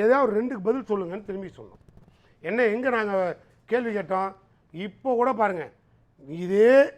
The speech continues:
ஆ, ஹெராயின், ஆ, அஞ்சு லட்சம் கோடி ஹெராயின் உங்க டிபார்ட்மெண்ட்ல நீங்க கையாண்ட விதத்துல காணா போச்சுன்னு இதே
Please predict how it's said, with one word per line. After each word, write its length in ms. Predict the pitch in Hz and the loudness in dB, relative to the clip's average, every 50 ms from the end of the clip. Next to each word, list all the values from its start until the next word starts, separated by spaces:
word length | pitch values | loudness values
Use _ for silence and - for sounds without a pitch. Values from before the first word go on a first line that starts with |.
| - _ _ _ _ _ - - _ _ - - _ - 190 | -16 _ _ _ _ _ -20 -20 _ _ -20 -20 _ -8 -4
ஆ, 80 | 196 196 190 185 185 175 170 | 0 0 2 2 2 2 2
ஹெராயின், 380 | 190 233 254 240 220 185 143 120 - _ _ _ _ _ _ _ _ _ _ _ _ _ _ - | 2 2 2 2 0 0 -4 -8 -16 _ _ _ _ _ _ _ _ _ _ _ _ _ _ -8
ஆ, 140 | 175 175 175 175 170 170 170 - 175 180 | -4 0 0 2 2 0 -2 -4 -4 -4
அஞ்சு 280 | 220 262 262 277 269 262 | -4 -2 -2 -2 -2 -2
லட்சம் 300 | 254 185 - 233 220 202 - - 190 | -2 -2 -2 -4 -4 -4 -6 -6 -4
கோடி 240 | 220 277 294 277 233 202 | -2 -2 0 0 0 0
ஹெராயின் 340 | 208 226 214 185 151 120 110 - - _ - _ _ _ _ _ _ _ _ | 0 -2 -4 -6 -8 -12 -16 -18 -20 _ -20 _ _ _ _ _ _ _ _
உங்க 200 | 165 170 196 202 202 165 | -10 -6 -4 -4 -4 -4
டிபார்ட்மெண்ட்ல 540 | 214 202 - - 269 262 208 214 220 220 247 254 | -6 -6 -4 -4 -4 -2 -4 -4 -4 -4 -4 -4
நீங்க 160 | 240 220 202 - - | -4 -6 -6 -6 -6
கையாண்ட 380 | 202 220 233 247 247 233 220 208 196 | -8 -6 -2 -2 -2 -2 -4 -6 -6
விதத்துல 320 | 202 214 208 214 202 226 262 277 - - _ _ _ _ _ - | -6 -6 -6 -4 -4 -4 -4 -4 -6 -12 _ _ _ _ _ 2
காணா 220 | 175 226 254 269 254 202 185 | 4 4 4 4 2 0 -2
போச்சுன்னு 340 | 208 190 - 226 262 247 208 | -6 -6 -6 -6 -6 -4 0
இதே 140 | 196 220 | 2 2